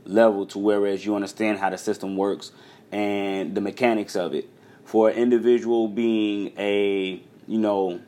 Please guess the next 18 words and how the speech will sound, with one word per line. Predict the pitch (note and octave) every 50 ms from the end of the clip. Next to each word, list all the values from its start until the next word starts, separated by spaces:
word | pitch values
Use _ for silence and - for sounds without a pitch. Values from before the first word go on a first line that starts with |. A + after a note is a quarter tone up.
| _ _ _ _ - - - -
mom | F#2+ A2+ A2+ A2+ G#2+ G2+
and | E2+ -
pop | - B2+ G#2+ - - -
type | A2+ G2+ F#2+ -
of | -
individual, | - G2+ G2 F#2+ F2+ F2+ F#2+ F#2 E2+ F#2 F#2+ F#2
just | F#2 F#2 - -
a | F#2+
regular | F#2 G#2 G#2 F#2+ G2 G2+ F#2
Joe | F#2 E2+ G2+ G2 F#2
Smo, | F2+ - - A2 B2+ C3+ B2 G#2+ G2+ - - - - - _ _ - - -
and | - A2 G#2+ G#2 G2+ G2+ G2 G2 F#2
being | A2 A#2 A2+ A2 G#2+
able | A2 G#2+ G#2 G2 G#2 G2+ G2
to | - - A2+ G#2+ G#2 G#2
utilize | F#2 F#2 B2 C#3 D3+ D#3 C3 A#2+ A2+ A2 A2 G#2 F#2+ F2+ E2+ D#2 -
the | - G2
same | F#2+ - A2+ A2 G#2+ G#2 G#2 G2+ G2+ G2+ G2